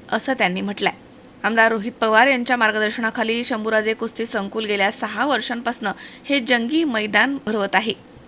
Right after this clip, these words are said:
यामध्ये शंभूराजे कुस्ती संकुलाच्या मल्लांनी आपला ठसा उमटवलाय.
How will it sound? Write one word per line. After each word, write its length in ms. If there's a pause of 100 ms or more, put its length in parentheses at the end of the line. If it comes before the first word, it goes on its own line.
(260)
यामध्ये 360
शंभूराजे 560
कुस्ती 320
संकुलाच्या 580
मल्लांनी 460
आपला 280
ठसा 340
उमटवलाय. 460